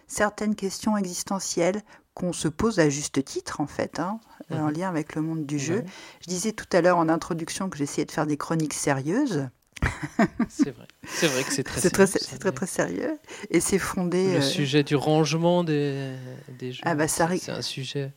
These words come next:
Speaker 1: ça rigole
Speaker 2: c'est un
Speaker 1: pas, hein.
Speaker 2: sujet très sérieux.
Speaker 1: Ouais, ça rigole
Speaker 2: Ouais,
Speaker 1: pas.
Speaker 2: bah oui. Ah bah alors moi, je, je... Je, je vais, je vais faire mon, mon coming out. Je n'ai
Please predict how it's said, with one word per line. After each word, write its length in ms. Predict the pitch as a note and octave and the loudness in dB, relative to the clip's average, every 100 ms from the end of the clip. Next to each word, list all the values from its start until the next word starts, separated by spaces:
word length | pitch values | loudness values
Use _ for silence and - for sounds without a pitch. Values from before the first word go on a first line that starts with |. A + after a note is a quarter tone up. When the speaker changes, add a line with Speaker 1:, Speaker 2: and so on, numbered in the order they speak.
| - | -10
Speaker 1:
ça 200 | - F#3+ | 2 4
rigole 320 | F#3+ F#3+ F#3+ | 6 4 4
Speaker 2:
c'est 120 | - | 10
un 40 | |
Speaker 1:
pas, 100 | G#3+ E3+ | 10 10
hein. 40 | F#3 | 8
Speaker 2:
sujet 100 | B2+ | 0
très 220 | - D#3+ | -6 -6
sérieux. 240 | - F3 F#3+ | -4 -4 -2
Speaker 1:
Ouais, 100 | G3+ | -2
ça 160 | - | 0
rigole 220 | C#3+ D3+ | 0 2
Speaker 2:
Ouais, 120 | D3+ D#3 | 0 0
Speaker 1:
pas. 120 | G3 | 0
Speaker 2:
bah 120 | B2+ | 0
oui. 120 | E3 - _ _ - | -2 -8 _ _ -12
Ah 40 | |
bah 100 | C3+ | -4
alors 140 | C3+ C3+ | -4 0
moi, 100 | E3 | -2
je, 400 | D3+ C3+ C3 C3+ | 0 0 0 -4
je... 680 | C3 C3+ B2+ B2 A#2+ A#2+ B2 C3 _ _ _ | -2 -2 -2 -4 -4 -6 -8 -14 _ _ _
Je, 200 | D#3 - D3 | -12 -8 -8
je 180 | C#3+ C#3 | -2 0
vais, 300 | C3+ C#3+ B2+ | 2 0 0
je 100 | C3 | 0
vais 120 | C3+ | 0
faire 220 | - D3 | 0 0
mon, 160 | C3+ C3+ | 0 -2
mon 120 | C3+ | -4
coming 380 | - C#3+ C3+ C#3 | 2 2 2 0
out. 320 | D#3+ - - B2+ | 0 -2 -10 -6
Je 140 | B2+ | -4
n'ai 280 | B2+ - | -4 -8